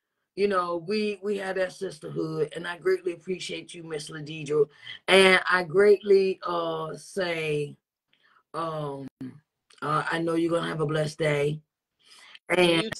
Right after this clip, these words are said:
Speaker 2: too.
Speaker 1: and I know that I love you, and I will talk to you later, my dear.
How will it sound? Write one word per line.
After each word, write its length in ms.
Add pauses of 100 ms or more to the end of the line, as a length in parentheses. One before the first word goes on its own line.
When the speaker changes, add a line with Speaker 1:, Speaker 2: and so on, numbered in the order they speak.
Speaker 2:
too. 120
Speaker 1:
and 220 (120)
I 240
know 500
that 360
I 200
love 360
you, 400 (460)
and 480
I 200
will 200
talk 360
to 120
you 240
later, 380
my 220
dear. 340